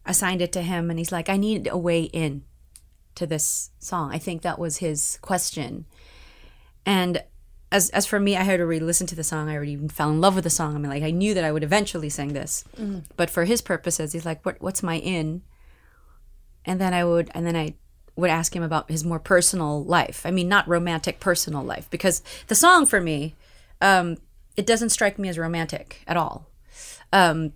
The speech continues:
Speaker 1: there are people that would see this as a breakup song, and I'm like, "No, let's look at it from a, we gotta look at it differently."
Speaker 2: Hmm.
Speaker 1: So he would talk to me about his mom. He would talk to me about the conversations he would have in the car with his mother. He would,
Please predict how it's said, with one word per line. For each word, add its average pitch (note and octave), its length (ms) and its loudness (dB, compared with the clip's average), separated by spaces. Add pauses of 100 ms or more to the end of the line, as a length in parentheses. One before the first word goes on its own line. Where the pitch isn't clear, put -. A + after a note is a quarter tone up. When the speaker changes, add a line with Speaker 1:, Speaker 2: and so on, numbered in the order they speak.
(140)
Speaker 1:
there F#3+ 120 10
are F#3+ 60 10
people F#3+ 260 0
that F3+ 120 6
would E3+ 120 0
see F3 160 2
this G3 180 2
as E3+ 120 0
a F3+ 40 -2
breakup G#3 340 0
song, E3+ 180 -4
and E3+ 100 -2
I'm E3+ 80 -4
like, E3+ 240 -6
"No, E3 360 0 (840)
let's - 200 -8
look G3 160 -2
at F#3 80 0
it E3 100 -4
from E3 180 -8
a, D3+ 80 -6 (220)
we F#3+ 100 0
gotta G3+ 220 6
look F#3+ 180 2
at E3 80 2
it E3 80 -8
differently." D#3 520 -6 (160)
Speaker 2:
Hmm. A#3 160 -12 (200)
Speaker 1:
So - 240 4
he F3+ 120 0
would F3+ 140 0
talk E3+ 200 -4
to F#3 80 -4
me E3+ 100 -2
about D3 200 -4
his D3+ 160 -6
mom. D#3+ 380 -6 (720)
He F3+ 120 -6
would F3+ 120 0
talk F3+ 260 -2
to G3 100 -2
me F#3 500 0
about D3+ 540 0
the - 60 -18
conversations E3 600 -2
he - 60 -8
would D#3+ 120 -4
have D#3 380 -4
in E3 100 0
the E3+ 60 -2
car B3 380 4
with E3 120 -2
his D3+ 120 0
mother. D3 460 -4 (500)
He F#3 160 0
would, E3+ 380 4